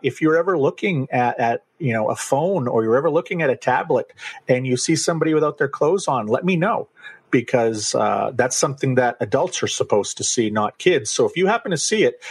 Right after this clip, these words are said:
let me know. Just like if you see a cigarette that's lit somewhere, don't put it into your mouth. Let mommy or daddy know you see it.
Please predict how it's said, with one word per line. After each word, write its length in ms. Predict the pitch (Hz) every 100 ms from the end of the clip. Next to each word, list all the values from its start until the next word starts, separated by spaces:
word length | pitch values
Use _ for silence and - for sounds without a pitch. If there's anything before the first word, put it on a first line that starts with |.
| -
let 180 | 147 170
me 160 | 185 190
know. 300 | 233 208 98
Just 220 | 160 -
like 200 | 170 -
if 140 | 160
you 100 | 160
see 240 | 135 - 175
a 60 |
cigarette 520 | 135 - 208 165 101 -
that's 220 | - -
lit 220 | 135 143
somewhere, 440 | - 131 104 95
don't 300 | 90 120 165
put 160 | - 196
it 100 | 196
into 180 | 196 165
your 100 | 202
mouth. 340 | 185 123 104 -
Let 160 | 135
mommy 280 | 139 160 170
or 80 | 160
daddy 300 | 156 156 147
know 140 | 156
you 160 | 151 127
see 260 | - 226
it. 180 | 143 -